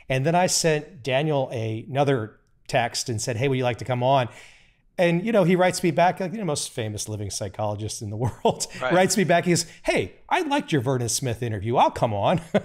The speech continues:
Speaker 1: was like,
Speaker 2: Yeah, yeah.
Speaker 1: and of course they share the Nobel Prize together. So there you go. Boom. That's
Speaker 2: Yeah,
Speaker 1: life.
Speaker 2: and Vernon is a classic case of, uh, similar to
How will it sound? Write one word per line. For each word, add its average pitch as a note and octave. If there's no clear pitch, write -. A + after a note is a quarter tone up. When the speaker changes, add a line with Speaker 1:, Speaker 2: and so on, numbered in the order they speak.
Speaker 1:
was -
like, D3
Speaker 2:
Yeah, A#2+
yeah. C3
Speaker 1:
and F3
of F3+
course G#3+
they F#3
share F3
the D#3
Nobel D3+
Prize F3+
together. A#2
So C#3
there B2
you A#2+
go. A#2
Boom. G#2+
That's C3
Speaker 2:
Yeah, A#2+
Speaker 1:
life. A#2+
Speaker 2:
and C3
Vernon F3+
is C#3
a B2+
classic D3+
case D3
of, B2
uh, C3
similar D3
to A#2+